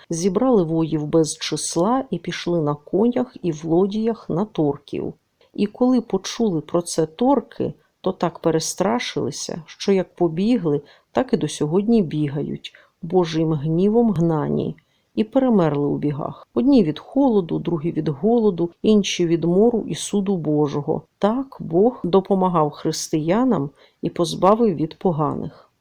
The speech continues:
У літо шість тисяч шістдесят дев'яте, тисяча шістдесят перший рік, уперше прийшли половці на руську землю воювати. Всеволод же вийшов проти них місяця лютого у другий день,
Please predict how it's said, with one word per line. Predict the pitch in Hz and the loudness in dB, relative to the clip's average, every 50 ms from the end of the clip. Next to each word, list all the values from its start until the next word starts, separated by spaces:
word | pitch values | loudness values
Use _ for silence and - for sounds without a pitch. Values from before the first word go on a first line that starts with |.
| _ _ _ _ _ _ _ _ _ _ _ _ _ _ _ _ _ _ _ _ _ _ _ _ _ _ _ _ _ _ _ _ _ _ | _ _ _ _ _ _ _ _ _ _ _ _ _ _ _ _ _ _ _ _ _ _ _ _ _ _ _ _ _ _ _ _ _ _
У | - 190 208 | -2 0 2
літо | 269 302 302 - 202 | 2 2 0 0 -2
шість | - - 185 - - - - | 0 -2 -2 -2 -2 -4 -6
тисяч | 269 - - 175 - | -6 -6 -4 -6 -6
шістдесят | - - - 165 160 170 170 - - - 240 226 196 | -6 -6 -6 -6 -6 -6 -6 -4 0 0 0 0 2
дев'яте, | 185 208 180 165 151 151 156 147 147 - - 160 | 0 -2 -2 -2 -2 0 0 0 0 -2 -6 -8
тисяча | - - 240 247 - - - - - 160 | -6 -4 -4 -4 -4 -6 -8 -8 -6 -6
шістдесят | - - 170 156 - 170 165 - - 220 226 - - | -4 -4 -4 -4 -4 -4 -4 -2 -2 -4 -4 -4 -2
перший | - 185 208 - - - - 160 151 | -2 -2 -2 -2 -4 -2 -2 -2 0
рік, | 143 151 165 180 - - _ _ - - | 0 -2 -2 -4 -6 -10 _ _ -2 0
уперше | 294 - - - 180 165 165 165 - - - - 170 | 0 0 4 6 6 6 6 4 0 -4 -2 -2 -4
прийшли | - - 185 190 190 - - - 185 | -2 0 -2 -2 -2 -2 -2 -4 -4
половці | 185 - - 208 208 202 185 175 170 - - - 170 160 - - - | -4 0 2 4 4 4 4 0 0 -4 -6 -4 -4 -4 -4 -4 -4
на | 185 180 180 | -2 -2 0
руську | 180 175 - - - - - | -2 -2 -6 -8 -8 -6 -6
землю | 165 165 185 214 233 247 269 285 262 - | -2 0 2 2 4 4 2 2 0 0
воювати. | 170 170 202 208 220 208 170 143 139 139 - - - - - - _ _ _ _ _ | 0 0 2 2 2 0 0 0 0 -2 -4 -6 -8 -8 -8 -10 _ _ _ _ _
Всеволод | 190 190 175 - - - 233 208 185 170 165 165 156 - | 0 0 0 0 0 2 2 2 2 2 2 2 0 0
же | 170 175 170 | 0 0 0
вийшов | 165 190 208 185 - - - 156 147 143 | 2 2 0 0 0 -2 -2 -2 -2 -2
проти | - - 165 160 160 - 143 147 | -4 -2 -2 -2 -2 -2 -2 -2
них | 160 185 233 269 262 - - | 0 2 0 0 -2 -4 -2
місяця | - 180 208 - - 254 254 - - 262 233 | 0 0 2 2 0 -4 -6 -2 -2 0 0
лютого | 202 175 170 160 - 175 160 151 160 | 0 0 -2 0 -2 -2 -2 0 -2
у | 156 156 | -2 -2
другий | - - 202 214 196 208 226 | -2 0 2 2 2 0 -4
день, | 202 - 165 160 151 143 156 160 | -2 2 2 4 4 2 0 -4